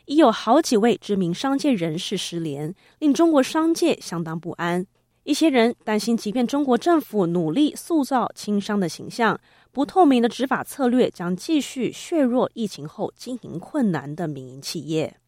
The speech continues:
英国金融时报指出，高级商业人士和官员因不明原因遭中国当局拘留并不少见。但最近几个月，随着中国外交部长和国防部长的失踪，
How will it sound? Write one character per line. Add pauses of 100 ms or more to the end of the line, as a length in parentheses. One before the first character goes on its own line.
(340)
英
国
金
融
时
报
指
出，
高
级
商
业
人
士
和
官
员
因
不
明
原
因
遭
中
国
当
局
拘
留
并
不
少
见。 (460)
但
最
近
几
个
月，
随
着
中
国
外
交
部
长
和
国
防
部
长
的
失
踪，